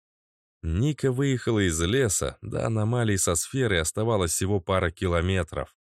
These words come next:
Она отъехала метров на триста от опушки и остановилась, чтобы узнать, как дела у команды.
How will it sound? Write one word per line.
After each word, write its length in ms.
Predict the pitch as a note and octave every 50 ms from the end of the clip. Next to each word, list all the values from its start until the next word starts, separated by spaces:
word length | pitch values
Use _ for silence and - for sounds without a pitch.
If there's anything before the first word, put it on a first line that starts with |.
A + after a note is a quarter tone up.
| _ _ _
Она 340 | D#2 D#2+ D#2 E2 G#2+ C3 C3+
отъехала 520 | B2+ - C3 C#3+ C#3 B2 - - B2+ A#2+
метров 460 | A#2 A#2+ B2+ A#2+ A2 - A2 G2+ -
на 140 | G#2 G2 F#2
триста 420 | F2 - - A#2+ A2 - - G2 F2
от 120 | D#2 -
опушки 500 | D#2 - - - B2 A#2+ A2+ - - G2+
и 180 | E2 - - G#2+
остановилась, 800 | G2 F2+ - - F#2+ F2+ F2 E2 D#2 F#2+ C#3+ C3 G#2 E2+ D#2+ D2+
чтобы 320 | - - - C3 B2 A2
узнать, 340 | G2+ F#2 E2+ G2+ A2+ A2 -
как 180 | - F#2+ F2+ E2+
дела 260 | E2+ F#2 F#2+ F#2 F2+
у 80 | E2+ E2
команды. 680 | - F#2+ F#2 F#2 G#2 G#2 F#2 E2+ E2 C#2+ C#2 A#1+ A#1+